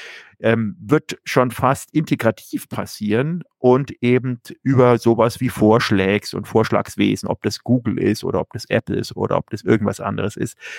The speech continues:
automatisch bei uns bekommen. Und das ist am Ende auch dann K I.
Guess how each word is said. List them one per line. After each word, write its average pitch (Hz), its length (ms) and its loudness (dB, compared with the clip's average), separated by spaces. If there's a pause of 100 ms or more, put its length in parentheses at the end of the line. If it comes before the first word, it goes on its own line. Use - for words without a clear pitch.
(500)
automatisch 117 840 0
bei - 100 -2
uns 113 260 -2
bekommen. 120 420 0
Und 127 140 0
das 120 140 0
ist 131 120 -6
am - 240 -6
Ende 110 480 -6
auch - 240 -4
dann - 240 -10
K - 220 -16
I. - 260 -20